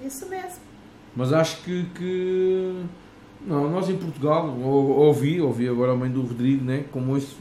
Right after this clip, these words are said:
Speaker 2: várias pessoas que vêm do Brasil, pá, eu acho, eu acho isso normal, eu acho isso normal, porque acho que as pessoas quando vêm do Brasil para Portugal,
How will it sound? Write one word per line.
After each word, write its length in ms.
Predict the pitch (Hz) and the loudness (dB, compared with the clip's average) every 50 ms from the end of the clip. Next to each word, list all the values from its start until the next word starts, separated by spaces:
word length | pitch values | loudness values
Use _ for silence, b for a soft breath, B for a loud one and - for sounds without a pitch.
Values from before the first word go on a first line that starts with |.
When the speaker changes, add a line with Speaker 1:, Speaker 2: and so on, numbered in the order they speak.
| 120 110 | -8 -2
Speaker 2:
várias 440 | 117 131 131 143 160 160 156 156 - | 2 4 4 6 6 6 6 4 2
pessoas 440 | - - - - 151 151 147 143 - | -4 -8 -4 0 0 2 2 0 -2
que 80 | 147 | -4
vêm 100 | 143 143 | -4 -2
do 100 | 139 135 | -2 -2
Brasil, 280 | 131 139 131 127 147 147 - - | 0 -2 0 -2 -2 -4 -6 -8
pá, 60 | - | -6
eu 120 | 214 202 196 | -4 -2 -2
acho, 200 | 196 - - - - B B B B B B B | -4 -4 -8 -14 -18 B B B B B B B
eu 140 | - 165 185 | -4 0 2
acho 240 | 196 190 - - 185 | 2 2 0 -2 -6
isso 240 | 175 170 - - 160 | -8 -8 -8 -6 -4
normal, 380 | 151 143 135 131 123 117 110 127 | -2 -2 -2 -2 -4 -4 -4 -4
eu 100 | 135 156 | -2 -2
acho 240 | 165 151 - - 147 | -2 -2 -4 -6 -12
isso 140 | - - | -10 -8
normal, 340 | 147 131 127 120 117 117 110 - | -6 -6 -6 -6 -6 -10 -10 -10
porque 200 | 147 135 - - 160 | -8 -6 -4 -2 -2
acho 220 | 165 160 - - | -2 -2 -4 -8
que 260 | - - 165 170 165 - B B B B B B B B | -10 -8 -8 -8 -8 -10 B B B B B B B B
as 80 | - - | -16 -4
pessoas 280 | - - 208 208 208 | 2 6 6 6 6
quando 180 | - 220 214 208 | 6 6 8 10
vêm 160 | 202 214 214 | 12 10 10
do 120 | 208 208 190 | 10 8 6
Brasil 360 | 202 202 190 160 185 202 214 | 6 6 6 6 4 4 4
para 120 | - 208 208 | 4 2 0
Portugal, 840 | - 196 196 180 - 156 170 175 180 190 196 196 196 202 208 220 | 0 0 -2 -2 -2 0 2 2 4 2 2 0 -2 -2 -2 -4